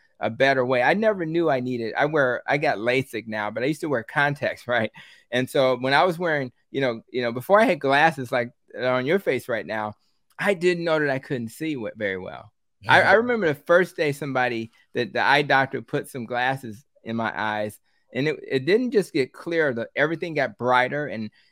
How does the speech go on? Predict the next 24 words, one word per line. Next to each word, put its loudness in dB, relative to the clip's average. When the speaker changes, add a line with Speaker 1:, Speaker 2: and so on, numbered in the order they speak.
Speaker 1:
and -4
so 4
for -6
me, -2
I -2
think -8
a 0
lot 0
of -4
times -4
we -6
don't -4
even -4
know 0
when -6
we -4
don't -4
know -4
something -8
or -4
haven't. -4
So -2
for -12
me, -2